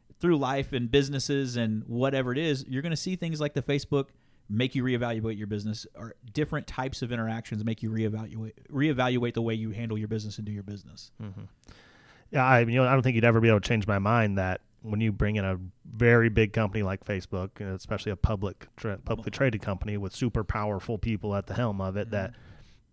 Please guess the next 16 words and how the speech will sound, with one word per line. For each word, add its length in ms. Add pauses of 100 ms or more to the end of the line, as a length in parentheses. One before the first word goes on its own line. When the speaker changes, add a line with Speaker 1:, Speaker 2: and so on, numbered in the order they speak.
(340)
Speaker 2:
you'll 180
never 240
convince 340
me 100
that 160
profits 480
don't 320
come 220
over 240
before 300
people. 440 (1800)
I 80
don't 100
think 160
you 80
will. 240